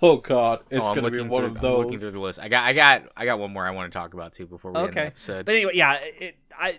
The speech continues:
Speaker 3: there's nothing else really to say about it. It's literally just about a guy who wants to become a really good jazz, uh, musician. Um, and I'm fucking here for it because jazz is one of the greatest things ever invented. Anyway, that's all I got. John.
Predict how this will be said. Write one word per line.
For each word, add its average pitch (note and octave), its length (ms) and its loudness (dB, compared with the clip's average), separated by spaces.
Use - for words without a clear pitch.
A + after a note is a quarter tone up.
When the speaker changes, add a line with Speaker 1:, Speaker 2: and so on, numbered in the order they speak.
Speaker 3:
there's E3 240 -6
nothing E3+ 280 2
else D#3 200 4
really D#3+ 200 0
to C3+ 80 -4
say C#3+ 180 4
about C#3+ 220 4
it. - 20 -2
It's C3 140 -8
literally D3+ 280 -2
just C3+ 200 -8
about C3+ 240 0
a B2 60 -2
guy B2+ 200 0
who C3 100 -4
wants B2+ 260 -4
to C3+ 40 -14
become C3+ 240 -6
a A#2+ 60 -6
really A#2+ 240 -8
good A#2+ 300 -8
jazz, A#2 680 -4
uh, A2 460 -6
musician. B2+ 540 -8
Um, A#2 460 -6
and C3+ 140 -4
I'm C3 200 -2
fucking C#3 320 -4
here C#3 160 -10
for G#2 220 -16
it G2 80 -18
because A#2+ 300 -10
jazz A#2+ 300 -6
is A#2+ 80 -12
one A#2+ 120 -8
of A2+ 40 -10
the A#2+ 60 -12
greatest A2+ 360 -12
things B2 240 -8
ever A#2+ 200 -6
invented. A2+ 460 -14
Anyway, A2+ 280 -18
that's D3+ 160 -4
all C4+ 80 2
I C#4 80 2
got. C4+ 280 2
John. D#3+ 360 -2